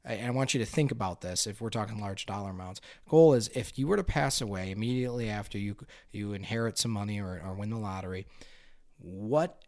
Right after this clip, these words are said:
would you want to happen to that money? How would you want to see it get used?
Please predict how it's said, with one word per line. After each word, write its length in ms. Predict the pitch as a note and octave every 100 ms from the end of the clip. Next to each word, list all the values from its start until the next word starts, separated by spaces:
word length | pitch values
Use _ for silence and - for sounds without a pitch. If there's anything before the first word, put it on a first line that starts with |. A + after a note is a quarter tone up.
| -
would 220 | C#3+ A2+
you 140 | B2
want 320 | B2 A2+ G#2+ -
to 60 |
happen 460 | - - F2+ - F2
to 120 | G#2
that 160 | F#2 F2+
money? 360 | G#3+ C#4+ - -
How 160 | - C3
would 160 | C#3+ A#2+
you 100 | B2+
want 220 | A2+ G#2
to 40 |
see 300 | G2+ - F2+
it 100 | F#2+
get 220 | - G2
used? 440 | C3+ G#3 - -